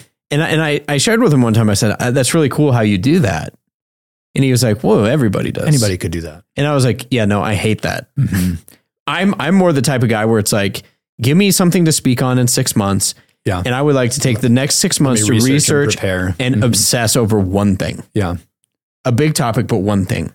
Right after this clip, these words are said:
Speaker 2: Yeah.
Speaker 1: So, so it is different.
Speaker 2: It's really good that you bring that up too, because for anyone listening right now that you're thinking through, "Well, what are, what are my abilities? What, what are my talents?" It's helpful to recognize,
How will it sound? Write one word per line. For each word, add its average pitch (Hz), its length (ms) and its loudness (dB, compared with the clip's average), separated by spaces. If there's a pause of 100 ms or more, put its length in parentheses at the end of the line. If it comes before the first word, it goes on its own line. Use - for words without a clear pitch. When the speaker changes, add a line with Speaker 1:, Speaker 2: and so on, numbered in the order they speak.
(340)
Speaker 2:
Yeah. 117 180 -2
Speaker 1:
So, 160 220 0
so 156 280 0
it 165 120 2
is 240 180 2
different. - 400 -2 (200)
Speaker 2:
It's 113 120 0
really 165 220 4
good 165 160 2
that 151 40 4
you 143 100 4
bring 123 180 2
that 120 160 0
up 113 200 -2
too, 120 260 2
because 107 580 0 (320)
for 117 160 0
anyone 131 380 2
listening 113 340 2
right 98 140 0
now 95 220 -2
that 104 220 -4
you're 107 140 0
thinking 101 240 -2
through, 101 120 -2
"Well, 110 180 -2 (180)
what 131 140 0
are, 156 100 -2
what 143 180 -2
are 131 40 2
my 107 180 0
abilities? 98 440 -2
What, 107 180 0
what 113 120 0
are 113 60 0
my 104 180 0
talents?" 92 580 -4 (760)
It's 117 180 -2
helpful 165 440 0
to 143 200 -2
recognize, 107 1000 0